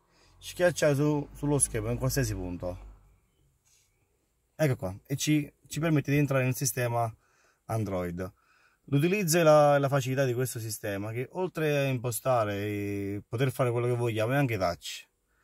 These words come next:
Tranquillamente possiamo andare, come faccio ad esempio, su YouTube, sul mio canale. Abbiamo un'impostazione, l'applicazione, Bluetooth. Eh, in questo caso, in questo,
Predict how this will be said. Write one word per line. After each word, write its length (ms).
Tranquillamente 420
possiamo 300
andare, 140
come 120
faccio 220
ad 60
esempio, 260
su 80
YouTube, 420
sul 180
mio 100
canale. 680
Abbiamo 240
un'impostazione, 800
l'applicazione, 880
Bluetooth. 760
Eh, 640
in 100
questo 240
caso, 220
in 80
questo, 1000